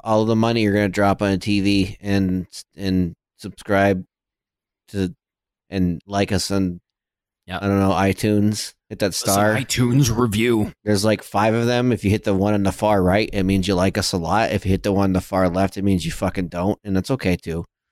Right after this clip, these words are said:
Speaker 2: That's okay.
Speaker 1: So
Speaker 2: Okay
Speaker 1: hit
Speaker 2: to not like something.
Speaker 1: hit those reviews. Hit those, hit, hit the stars.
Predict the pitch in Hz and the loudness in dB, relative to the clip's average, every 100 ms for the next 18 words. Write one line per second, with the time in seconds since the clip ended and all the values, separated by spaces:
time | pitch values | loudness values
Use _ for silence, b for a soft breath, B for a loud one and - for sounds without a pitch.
0 | _ 202 208 - 107 - _ _ _ _ | _ -8 -8 -8 -14 -14 _ _ _ _
1 | _ - 95 87 98 123 117 120 104 120 | _ 0 2 2 2 2 0 0 -2 -4
2 | - - 170 101 110 - _ _ _ _ | -4 -10 -8 -6 -6 -8 _ _ _ _
3 | _ _ 107 - 113 101 104 92 101 101 | _ _ -8 0 0 2 0 2 2 4
4 | 90 85 - - 107 101 - 98 90 110 | 2 0 -4 -6 -6 -6 -4 -6 -2 -6
5 | - 113 110 101 - 101 101 90 87 - | -4 -6 -6 -6 -2 2 2 2 0 -4